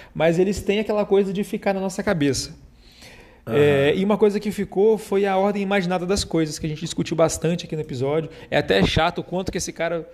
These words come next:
Speaker 1: que o autor, ele se fixa nesse termo e vai exaustando ele pra gente durante o, a leitura, fica bem, bem longo, e é por isso que
Speaker 2: <laughs>
Speaker 1: fixa na cabeça, né?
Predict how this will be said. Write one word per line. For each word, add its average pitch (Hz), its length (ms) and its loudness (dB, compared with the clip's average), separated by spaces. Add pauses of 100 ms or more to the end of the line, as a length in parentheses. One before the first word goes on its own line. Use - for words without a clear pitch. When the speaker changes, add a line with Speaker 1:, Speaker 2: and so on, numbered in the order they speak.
(180)
Speaker 1:
que 160 80 -4
o - 20 6
autor, 151 320 4
ele 165 140 0
se - 120 -4
fixa 190 440 -2
nesse 151 180 -4
termo 156 360 2
e 143 40 0
vai 160 400 0 (240)
exaustando 170 960 0
ele 165 160 4
pra 160 200 0
gente 156 360 -4
durante 151 540 -6
o, 131 240 -6
a 147 60 4
leitura, 151 460 2
fica 160 160 -2
bem, 175 260 2
bem 165 260 -2
longo, 190 480 2 (440)
e 156 40 -4
é 190 40 -2
por 175 120 -2
isso 143 120 0
que 214 60 0
Speaker 2:
<laughs> - 20 -2
Speaker 1:
fixa 196 380 2
na 160 140 2
cabeça, 143 480 0
né? 139 160 -6